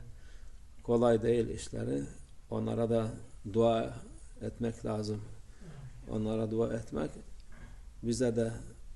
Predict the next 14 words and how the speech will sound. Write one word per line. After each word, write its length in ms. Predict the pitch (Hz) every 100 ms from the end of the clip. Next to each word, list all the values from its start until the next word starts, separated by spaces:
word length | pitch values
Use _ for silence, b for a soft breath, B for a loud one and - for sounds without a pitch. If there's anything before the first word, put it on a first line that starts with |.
| -
fayda 300 | - 113 110
olur. 320 | 120 117 110 107 - - - - - b b b -
Bütün 340 | 113 143 127
ümmete 440 | 117 117 110 123 117
fayda 320 | 117 113 113
olur. 400 | 117 107 107 - - - - - - - - - -
Çünkü 400 | 110 127 120 120 - - - - - - - - 127
normal 480 | 113 113 113 113 -
insan 640 | 110 - 127 120 120 - - - -
olmadıkları 580 | 123 117 113 107 120 120
için 340 | 113 147 139 123
bir, 260 | 127 123 - - - - - - - B B B B B B - - - - -
e, 60 | 123
ellerinde 960 | - 117 117 113 113 113 117 113 -